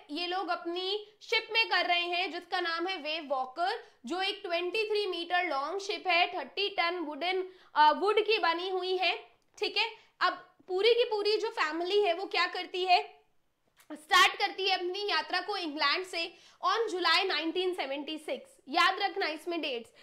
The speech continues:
क्योंकि ये पूरा का पूरा क्या एक तरीके से इन्होंने अपनी यात्रा के बारे में ही हमें डिस्क्राइब कर रखा है, अपनी जर्नी के बारे में ही डिस्क्राइब कर रखा है कि कैसे कैसे इन्हें क्या क्या मुश्किलें आती है अपनी जर्नी में, but उसके बावजूद ये लोग हिम्मत नहीं हारते। ठीक है,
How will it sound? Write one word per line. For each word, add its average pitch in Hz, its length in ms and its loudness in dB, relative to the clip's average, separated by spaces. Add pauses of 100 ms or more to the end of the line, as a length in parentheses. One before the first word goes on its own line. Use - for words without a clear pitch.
(140)
क्योंकि 392 180 0
ये 440 220 6
पूरा 392 220 2
का 466 120 0
पूरा 415 260 -2
क्या 415 200 2
एक 392 160 0
तरीके 370 360 -2
से 427 120 -2
इन्होंने 381 260 -2
अपनी 403 300 0
यात्रा 311 360 0
के 381 140 0
बारे 339 260 2
में 359 120 -4
ही 392 100 -2
हमें 381 240 -4
डिस्क्राइब 311 460 -4
कर 285 120 -4
रखा 269 160 -6
है, 311 60 -4
अपनी 392 180 0
जर्नी 311 400 -2
के 427 80 -4
बारे 339 260 0
में 349 100 -6
ही 349 60 -6
डिस्क्राइब 294 460 -6
कर 277 140 -6
रखा 277 240 -2
है 339 120 6 (360)
कि 440 100 4
कैसे 415 320 2
कैसे 427 300 0
इन्हें 415 220 0
क्या 330 180 2 (100)
क्या 415 200 4 (300)
मुश्किलें 415 460 0
आती 359 280 2
है 349 120 0
अपनी 359 160 -2
जर्नी 311 360 -2
में, 370 160 -2
but 392 160 -6
उसके 370 300 -6
बावजूद 294 600 0
ये 339 120 -2
लोग 349 180 -4
हिम्मत 320 360 -4
नहीं 294 300 -6
हारते। 220 420 -10 (400)
ठीक 339 180 -6
है, 403 120 2